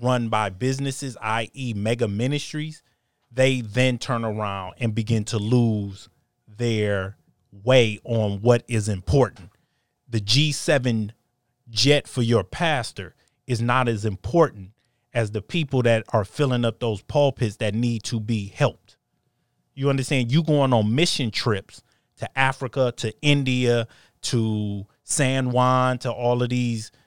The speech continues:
um, quote unquote, third world countries should not supersede the fact that there are people in your congregation that are starving. So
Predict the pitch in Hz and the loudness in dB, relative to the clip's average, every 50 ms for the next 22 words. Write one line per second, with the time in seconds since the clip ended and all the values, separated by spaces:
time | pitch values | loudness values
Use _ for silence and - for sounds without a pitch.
0 | _ _ _ _ - 117 110 104 101 98 - - 139 131 123 117 110 107 - 131 | _ _ _ _ -4 -2 0 0 0 -2 -2 0 2 2 2 2 0 -2 0 0
1 | 117 110 - - 131 127 123 123 120 113 117 123 117 110 104 - - - 165 160 | 0 0 -2 -2 0 2 4 4 2 2 2 2 2 2 0 -2 -4 -4 -4 -4
2 | - - 120 107 104 107 - _ _ _ - - - 139 127 135 135 127 - - | -4 -6 -6 -8 -8 -8 -12 _ _ _ -6 -4 -2 0 0 0 0 -2 -2 -4
3 | 160 143 - 131 117 - - - 151 135 127 127 120 117 98 107 113 - - 135 | -6 -4 -4 -4 -4 -4 -4 -4 -4 -4 -4 -4 -6 -6 -6 -8 -8 -4 -4 -4
4 | 127 120 123 127 123 113 117 - 139 135 123 117 110 - - 143 135 - 127 117 | -4 -2 -2 -4 -4 -4 -2 -2 0 2 2 0 0 -2 -6 -10 -8 -6 -8 -6
5 | - 147 131 127 127 120 104 - - - 135 123 107 104 95 90 92 120 151 190 | -4 -2 -2 0 0 -2 -4 -4 -6 -6 -6 -6 -8 -8 -10 -8 -4 -2 -2 0
6 | 208 - - - 87 90 _ _ _ _ - 117 110 104 95 87 - - - 107 | 0 0 -2 -2 -4 -10 _ _ _ _ -2 -2 0 0 -2 -4 -6 -10 -10 -8
7 | 95 82 78 - _ - - _ _ _ _ _ _ _ _ _ _ _ _ _ | -8 -8 -10 -12 _ -20 -20 _ _ _ _ _ _ _ _ _ _ _ _ _
8 | _ _ _ _ _ _ _ _ - - 135 120 113 110 107 101 | _ _ _ _ _ _ _ _ -4 2 4 4 4 4 2 -2